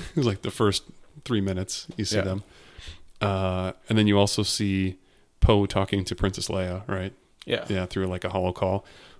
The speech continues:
Speaker 1: Um, and, uh, and this guy, you see this, like, brand new pilot who, like, stumbles into, you know, being in the Resistance.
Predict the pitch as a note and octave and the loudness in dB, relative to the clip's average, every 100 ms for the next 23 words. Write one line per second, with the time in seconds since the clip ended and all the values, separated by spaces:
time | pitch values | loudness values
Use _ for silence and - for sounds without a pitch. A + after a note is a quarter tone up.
0 | - G#2 F#2 F#2 F2+ F#2+ - _ _ _ | -8 -2 -2 -2 -6 -8 -12 _ _ _
1 | _ - G#2 F#2+ F#2+ F#2+ F#2 F#2 F2+ F#2 | _ -4 0 2 2 0 0 0 -2 -6
2 | G2 _ _ _ _ - - _ _ _ | -10 _ _ _ _ -20 -20 _ _ _
3 | _ _ - G2 G2 - F#2+ F#2 G2 F#2+ | _ _ -6 0 0 2 4 4 4 2
4 | G#2+ G2 G2+ F#2+ F#2+ F#2 F#2+ F2+ - F#2 | 0 -2 -2 -2 -2 0 0 -2 0 0
5 | F#2 F#2+ - _ _ _ _ - G2+ F#2 | -2 -4 -10 _ _ _ _ -8 -2 -2
6 | F2+ F2+ - _ G2+ F#2 - - - - | -2 -6 -10 _ -8 -6 -10 -20 -20 -12
7 | - - G2 F#2+ F#2+ F2+ F#2+ F#2 F#2 - | -4 0 0 2 0 0 -2 -2 -6 -14
8 | F3 - - F#2+ F2+ F#2 - - A#2 G#2+ | -20 -16 -8 -6 -8 -12 -16 -12 -2 0
9 | F#2+ F#2 F#2 F2+ F#2 - G2 A#2+ - | 2 2 2 0 -2 0 -2 -2 -8